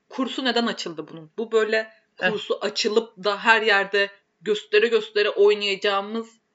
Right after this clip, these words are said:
Speaker 1: bir şey mi ki? Yani dans etmeyi anlayabilirim ama pavyon kursu adı altında bunu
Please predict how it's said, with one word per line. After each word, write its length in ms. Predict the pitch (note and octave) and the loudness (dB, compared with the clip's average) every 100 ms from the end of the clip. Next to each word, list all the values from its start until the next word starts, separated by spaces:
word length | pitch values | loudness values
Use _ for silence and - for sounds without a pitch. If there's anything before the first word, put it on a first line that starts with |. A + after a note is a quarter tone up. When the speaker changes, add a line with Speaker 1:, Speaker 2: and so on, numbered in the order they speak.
| _ _ _ _ _ _ _ _ _ _ _ | _ _ _ _ _ _ _ _ _ _ _
Speaker 1:
bir 80 | F#3 | -4
şey 280 | - G#3+ F#3+ | 0 2 0
mi 200 | F3 - | -4 -16
ki? 320 | - C#3+ C#3+ _ _ _ - | -10 -10 -10 _ _ _ 0
Yani 380 | A3+ C4+ C4 - _ | 2 2 -2 -8 _
dans 240 | A#3 D#4+ - | -2 0 0
etmeyi 300 | C4 A#3+ C#4+ | -2 0 -2
anlayabilirim 920 | - A3 A3 A3 A#3+ G#3 A3+ A#3 A#3 _ _ _ _ _ _ - | 0 -2 -2 0 -2 0 -2 -4 -6 _ _ _ _ _ _ 0
ama 420 | B3+ B3+ F3 - _ _ _ _ _ _ _ _ - | 2 2 -4 -8 _ _ _ _ _ _ _ _ -8
pavyon 480 | - A#3+ B3 F4 E4 | 0 2 2 0 -2
kursu 500 | - B3 - A3 - | -8 -10 -8 -8 -4
adı 280 | G#3+ G#3+ - | -2 -2 0
altında 640 | A3 G#3 G3 G#3+ A3 A3+ | 0 0 -2 -10 -4 -4
bunu 420 | G#3+ A3 A3+ A#3 | -4 -4 -4 -6